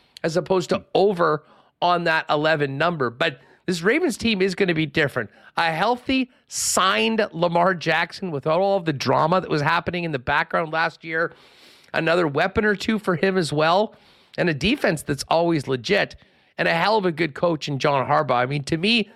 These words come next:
that probably is the team that is best suited to challenge Cincinnati. I guess the big question is, does the Or-, Orlando Brown signing improve that offensive line and the left tackle side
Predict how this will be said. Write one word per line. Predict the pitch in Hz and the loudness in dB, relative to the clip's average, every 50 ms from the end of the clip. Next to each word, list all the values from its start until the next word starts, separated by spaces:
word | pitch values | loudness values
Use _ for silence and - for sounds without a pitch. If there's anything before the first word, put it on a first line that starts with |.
| - _ _ _ _ _ _ _ _ | -20 _ _ _ _ _ _ _ _
that | - - 302 - - | -4 -4 -4 -4 -8
probably | - - - 185 202 208 190 202 190 170 | -10 -2 0 2 2 2 2 0 0 0
is | 160 147 - | -2 -2 -4
the | 151 | -8
team | 139 - - 170 160 147 | -12 -8 -8 -8 -6 -4
that | 143 143 131 | -4 -2 -4
is | 117 104 | -4 -4
best | 107 - 151 143 135 - | -2 0 0 0 0 -4
suited | - - - - 190 175 151 139 123 107 - _ _ _ _ _ _ _ _ _ _ _ - | -6 -2 0 0 2 4 2 2 0 -2 -8 _ _ _ _ _ _ _ _ _ _ _ -10
to | - 147 | -10 -8
challenge | 135 - - - 147 160 190 220 214 170 | -6 -6 -4 -2 0 0 2 2 0 0
Cincinnati. | - - 147 123 110 - - 127 120 113 110 110 113 123 127 127 _ _ _ _ _ _ _ _ _ _ _ _ - | -2 -2 -2 -2 -2 -2 -2 -2 0 0 0 0 0 -2 -2 -4 _ _ _ _ _ _ _ _ _ _ _ _ -4
I | - 127 | -2 0
guess | 147 190 185 - | 0 0 0 0
the | 156 | -2
big | 143 147 139 | -2 -2 -2
question | - - 160 165 165 - - 156 | 0 0 0 2 0 0 -2 -2
is, | 143 127 117 | -2 -4 -2
does | - 147 139 110 | -2 -4 -4 -2
the | 139 160 - - - | -4 -6 -6 -4 -2
Or-, | 151 151 143 147 151 156 - - | 0 0 2 2 0 0 2 0
Orlando | 143 143 139 151 156 170 190 185 180 151 | 0 0 2 2 2 2 2 2 2 0
Brown | 123 - 147 151 151 156 170 180 185 | 0 0 0 2 2 2 0 -2 -4
signing | 165 - - 131 120 120 120 117 117 117 113 _ _ _ _ _ _ _ _ _ _ _ _ _ _ _ _ _ _ _ - | -6 -4 -2 -2 -2 -2 -2 -4 -8 -10 -10 _ _ _ _ _ _ _ _ _ _ _ _ _ _ _ _ _ _ _ 0
improve | 180 175 160 139 - - 175 185 214 233 220 175 | 0 0 0 -2 -6 -4 -2 0 0 0 0 2
that | 185 185 180 170 | 2 2 2 4
offensive | 170 170 170 156 - 170 165 156 147 - 147 127 | 4 2 2 0 0 -2 -2 -2 -2 -4 -4 -2
line | 135 143 147 143 143 131 131 | 0 2 2 4 2 2 2
and | 127 127 | 2 2
the | 127 | 2
left | 127 135 147 160 151 - - | 4 2 2 0 0 -4 -4
tackle | 165 170 165 170 175 - 170 156 139 | -2 0 0 0 -2 -2 -6 -6 -6
side | - - 147 143 143 135 | -6 -6 -2 -2 -2 -2